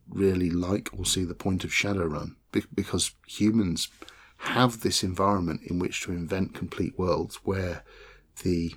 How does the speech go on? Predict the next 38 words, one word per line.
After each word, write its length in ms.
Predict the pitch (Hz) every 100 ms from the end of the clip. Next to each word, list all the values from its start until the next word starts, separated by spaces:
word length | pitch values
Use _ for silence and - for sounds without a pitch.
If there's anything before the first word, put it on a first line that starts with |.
| - 101
A 140 | 101
I 200 | 90 90
fairies 520 | - 95 90 87 80
and 100 | 80
dragons 460 | 76 87 82 78 76
hold 240 | - 85
domain 340 | 82 82 92 87
in 140 | 76
their 140 | 78
kingdoms, 680 | - 98 92 - - - - _ - - _ -
which, 440 | 87 - - - - - - - _ - -
because 360 | - - 104 101
they're 240 | 107 92
distributed 720 | 87 - - 107 98 87 85
over 180 | 90 87
the 140 | 82 82
entire 360 | 80 90 85
cloud, 440 | 85 - 110 80 76
are, 320 | 76 80 -
are 80 | -
functionally 480 | 107 - - 80
immortal. 560 | 82 98 107 - - - _ _ _ _
And 140 | 98 107
next 240 | 110 -
to 120 | -
that, 460 | 82 101 85 - - _
having 300 | - 104 95
actual 460 | - 113 - 87 -
elves 480 | 80 76 90 - -
and, 140 | - -
and 140 | 80
fairies 500 | - 82 80 78 -
and 180 | - -
that 120 | - -
sort 220 | - -
of 80 | -
thing, 280 | - - - - _ _ -
um, 420 | - 90 85 82